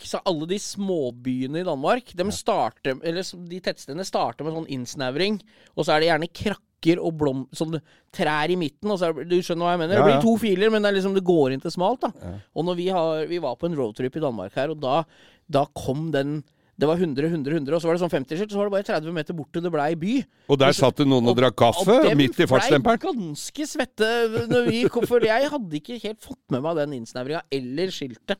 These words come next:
Speaker 2: Nei.
Speaker 1: Så, nei, jeg, alle mulige slags, eh, varianter av å få ned farta der det trengs, er jeg for,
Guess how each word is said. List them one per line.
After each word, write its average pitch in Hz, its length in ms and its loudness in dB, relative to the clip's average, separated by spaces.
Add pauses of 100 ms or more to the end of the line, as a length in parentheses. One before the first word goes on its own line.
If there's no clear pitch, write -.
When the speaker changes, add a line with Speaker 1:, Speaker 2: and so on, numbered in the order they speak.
(160)
Speaker 2:
Nei. 127 220 -4
Speaker 1:
Så, 160 380 -2
nei, 196 180 0
jeg, 220 260 -2
alle 240 320 2
mulige 180 380 4
slags, - 320 -6
eh, 240 240 2
varianter 170 400 -2
av 208 200 0
å 220 140 0
få 190 220 -4
ned 196 100 -6
farta 180 300 -2
der 170 140 -2
det 208 100 -4
trengs, 277 340 -4
er 180 220 0
jeg 202 60 -8
for, 285 180 6